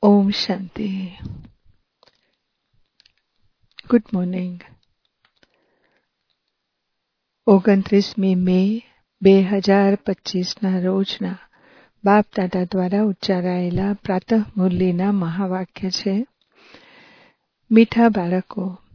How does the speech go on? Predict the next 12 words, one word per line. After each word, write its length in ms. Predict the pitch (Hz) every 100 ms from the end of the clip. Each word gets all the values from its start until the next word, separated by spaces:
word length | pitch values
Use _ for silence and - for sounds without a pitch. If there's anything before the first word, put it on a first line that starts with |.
| - _
તમે 280 | 208 202 208
ફરીથી 640 | 202 214 202 233 226 247 247
પોતાના 640 | - 190 - 208 214 226
ઠેકાણા 640 | 220 208 196 208 214 226
પર 200 | 220 220
પહોંચી 500 | 220 202 175 - 220
ગયા 320 | 202 185 180
છો. 340 | 185 - 196 190 _ _ _ - _ _ _ _ -
તમે 340 | 180 190 190
બાપ 300 | 180 180 180 - -
દ્વારા 440 | 185 175 202 233 - _ _ _ _ _ 208
રચયિતા 960 | 196 190 - 196 185 180 208 208 233